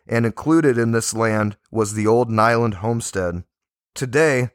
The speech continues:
vast Lake Ozette is known mostly for its natural beauty and solitude.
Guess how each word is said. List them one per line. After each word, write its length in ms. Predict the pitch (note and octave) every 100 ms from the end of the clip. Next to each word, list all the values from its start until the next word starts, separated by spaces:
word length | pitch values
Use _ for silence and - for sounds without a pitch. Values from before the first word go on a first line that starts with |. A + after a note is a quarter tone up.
| _ _ -
vast 440 | A#2+ B2+ C3 -
Lake 240 | C3 C3+
Ozette 460 | C#3 C#3+ B2+ B2+ A#2
is 200 | A#2 A2+
known 300 | B2+ D3 C3+
mostly 420 | C3 D#3+ - A#2+
for 200 | A2 A#2
its 160 | G#2+ G2
natural 420 | A2+ B2+ - D3
beauty 480 | A2+ C#3 C#3+ A2 F#2+
and 160 | G#2+
solitude. 760 | - - B2+ A#2+ G2+ G2+ F2 E2